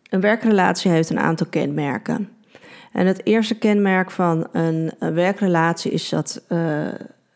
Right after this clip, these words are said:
de graad van intimiteit laag is. Ja, dus het is een professionele relatie en,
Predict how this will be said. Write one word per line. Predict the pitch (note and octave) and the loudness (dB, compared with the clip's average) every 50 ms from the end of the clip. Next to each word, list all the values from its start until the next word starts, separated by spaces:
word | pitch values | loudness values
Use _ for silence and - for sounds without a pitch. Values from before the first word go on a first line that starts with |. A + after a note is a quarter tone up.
| _ - - - _ _ _ _ _ _ _ | _ -20 -20 -20 _ _ _ _ _ _ _
de | _ - - F3 | _ -6 -4 -4
graad | - - - F#3+ F#3+ G#3 A#3 A3+ - | -2 0 2 4 4 4 4 2 0
van | - F#3 - | 0 0 0
intimiteit | - F3+ F3 F3 - E3 D#3+ D#3 - - E3+ E3 E3+ F#3 G3 G#3 G#3 - - - - - - - - - - - - - _ | 0 0 0 0 0 -2 -2 -2 0 2 2 4 4 4 2 0 -2 -6 -12 -14 -20 -20 -20 -20 -20 -20 -20 -20 -20 -20 _
laag | - - C#3+ D#3+ D#3 D#3+ E3+ F3 - E3 | -4 0 2 4 4 4 4 2 0 -2
is. | E3+ F3 F3 - - - - - _ _ _ _ _ _ _ _ _ _ _ _ _ _ _ _ _ _ - - - | -2 -2 -4 -4 -6 -8 -10 -14 _ _ _ _ _ _ _ _ _ _ _ _ _ _ _ _ _ _ -20 -20 -6
Ja, | - F3+ E3+ F#3 G#3 | -2 2 4 4 4
dus | G3 F3+ E3+ - - - | 4 2 0 0 -2 -2
het | - E3 - | -2 -2 -2
is | - - E3+ E3 - | -2 -2 -2 -2 -2
een | - - D#3+ D3+ D#3 - | -2 -2 -2 -2 -4 -2
professionele | - - E3 - - E3+ E3 - - E3+ E3 E3+ F3+ F#3 E3+ | -2 -4 -2 0 0 -2 0 0 2 2 4 4 4 2 2
relatie | D3+ C#3+ D#3 D3 D3+ E3 F3+ F3+ - - F#3 F3+ F3 - | 2 0 0 2 2 2 0 0 -2 -2 -2 -2 -2 -2
en, | - E3 D#3 D#3 D3 | -2 -2 0 -2 -2